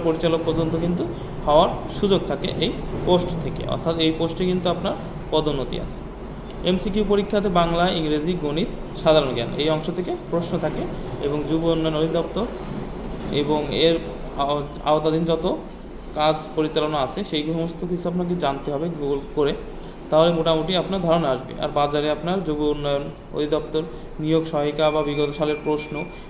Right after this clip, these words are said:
এই সংক্রান্ত অনেক বই পাবেন, সেইখান থেকে খুঁজে একটা বই পড়বেন, পড়লে আপনার ধারণা আসবে। আর ভিডিওর মধ্যে কিন্তু সাজেশন দেওয়া থাকবে বাংলা, ইংরেজি,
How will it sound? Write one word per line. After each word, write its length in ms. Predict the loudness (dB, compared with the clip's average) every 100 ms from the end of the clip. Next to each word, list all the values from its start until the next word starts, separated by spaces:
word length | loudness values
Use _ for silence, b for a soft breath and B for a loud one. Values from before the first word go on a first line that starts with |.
| -8
এই 60 |
সংক্রান্ত 380 | 0 2 4 4
অনেক 200 | 4 2 2
বই 160 | 2
পাবেন, 320 | 4 2 2 -2 -2
সেইখান 280 | -2 0 -2
থেকে 160 | -4 -4
খুঁজে 200 | -4 -2
একটা 240 | -2 -2 -2
বই 200 | 0 0
পড়বেন, 260 | -2 -4 -4 -6 B B B -4
পড়লে 220 | 0 2
আপনার 200 | 2 2 0
ধারণা 220 | 0 0
আসবে। 260 | -2 -6 -12 -14 -14 -8
আর 200 | 0 0 2
ভিডিওর 260 | 2 4 4
মধ্যে 220 | 2 0
কিন্তু 160 | 0 0
সাজেশন 400 | -2 -2 -2 0
দেওয়া 160 | -2
থাকবে 340 | -2 -4 -2 -2
বাংলা, 400 | -2 -2 0 -2
ইংরেজি, 400 | -2 -4 -4